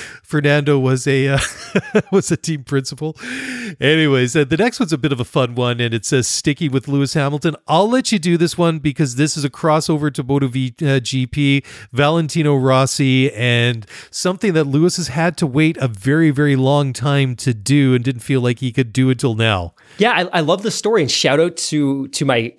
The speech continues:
Speaker 2: good friend Randy for sending me the story on WhatsApp this morning. But, uh, Lewis was recently quoted as saying, "I'm just gonna pull up the quote here." Um,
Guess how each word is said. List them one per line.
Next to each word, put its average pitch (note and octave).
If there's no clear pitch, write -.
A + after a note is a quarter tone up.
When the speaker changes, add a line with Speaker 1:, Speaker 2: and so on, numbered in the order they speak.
Speaker 2:
good C#3
friend C3
Randy B2+
for C3+
sending B2+
me B2+
the A#2+
story B2
on A#2
WhatsApp A#2+
this -
morning. B2+
But, A#2+
uh, A#2
Lewis D3+
was C3+
recently C#3
quoted C3+
as A2+
saying, A#2+
"I'm G#2+
just -
gonna A#2
pull -
up -
the -
quote D#3
here." B2
Um, C3+